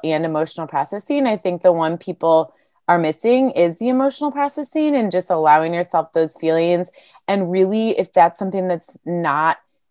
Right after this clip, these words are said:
natural to you, I mean, I could talk all day about lifestyle, but I feel like there's a lot of literature and a lot of knowledge about that. But that emotional processing is so key in your brain health, your stress, and your emotional health, as well as, like,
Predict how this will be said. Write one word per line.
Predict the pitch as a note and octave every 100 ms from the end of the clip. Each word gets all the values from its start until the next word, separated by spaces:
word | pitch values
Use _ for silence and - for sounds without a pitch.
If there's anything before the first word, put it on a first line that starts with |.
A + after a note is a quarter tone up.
| -
natural | D#3 D3 A3+ A3+
to | -
you, | C#4+
I | C4+
mean, | G#3 F3 -
I | F3
could | F3+
talk | F#3 E3
all | D#3
day | D3+
about | D3 C#3+ G#2+
lifestyle, | C3 D#3+ F#3+ F#3+ F#3+
but | E3 C#3 - _ _ _
I | E3
feel | E3
like | D#3 C#3+
there's | C#3+ D3
a | C#3
lot | B2+
of | B2
literature | A#2+ C#3 C#3+ E3
and | D3 D3
a |
lot | C3+ C3+
of | C3 C3+
knowledge | D3+ C3 C#3 D3+
about | D3+ B2 -
that. | F#3 F3+
But | E3+
that | E3+ D#3
emotional | E3+ F3+ - G3
processing | D#3 D3+ F3+ F3 G3 F3+
is | D3 -
so | - F#3 E3 E3 E3
key | - E3+ D3+ F3 A#3 _ _ _ _
in | F#3 F3+ E3 D#3+ D#3+ - _ _ -
your | D#3 D#3+ F3+
brain | E3+ E3+ E3+
health, | F3 E3 -
your | D#3+
stress, | - D#3+ D3 D#3 -
and | D#3 D3 D3 D3 C#3 _ _
your | E3 D#3+
emotional | D#3 D#3 - D3+
health, | D3+ C#3+ C#3
as | C3+ C3+
well | C#3 C3+
as, | C#3
like, | B2